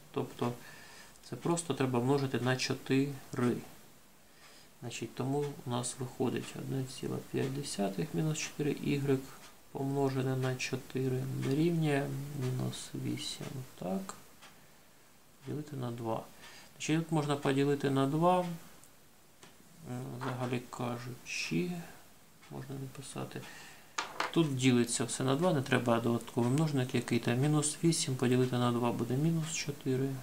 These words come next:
Вісім ігрек поділити на два буде плюс чотири ігрек. Ну і тут просто розкриваємо. Значить, чотири на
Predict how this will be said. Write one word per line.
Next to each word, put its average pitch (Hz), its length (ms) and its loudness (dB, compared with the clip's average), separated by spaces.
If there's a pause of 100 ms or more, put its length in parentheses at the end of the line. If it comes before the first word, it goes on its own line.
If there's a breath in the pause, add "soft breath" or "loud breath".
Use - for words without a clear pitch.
(100)
Вісім 143 400 2
ігрек 139 260 2
поділити 123 400 2
на 127 120 4
два 160 140 2
буде 139 260 2
плюс 147 400 0
чотири 139 540 -2 (120)
ігрек. 117 440 -4 (1400 loud breath)
Ну 175 280 -4
і - 20 -2
тут 151 260 -4
просто 135 360 -2
розкриваємо. 117 880 -4
Значить, 120 520 -4 (500)
чотири 156 420 -2
на 131 220 0